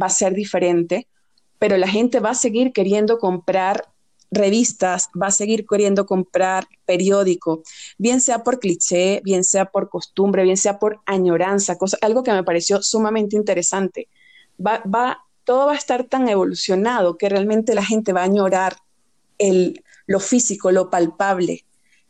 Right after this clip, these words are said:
lo, que los sentidos, que el tacto, que la vista, que el olfato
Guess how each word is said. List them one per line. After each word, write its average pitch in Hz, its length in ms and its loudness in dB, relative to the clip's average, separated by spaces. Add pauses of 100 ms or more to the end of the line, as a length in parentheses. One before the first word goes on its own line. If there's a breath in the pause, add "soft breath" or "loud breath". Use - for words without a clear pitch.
(160)
lo, 190 380 2
que - 180 -2
los 190 120 2
sentidos, 240 520 0
que 196 100 -2
el 185 200 0
tacto, 202 600 -2
que 202 120 0
la 180 140 4
vista, 185 560 0
que 180 100 0
el 180 80 4
olfato 208 840 0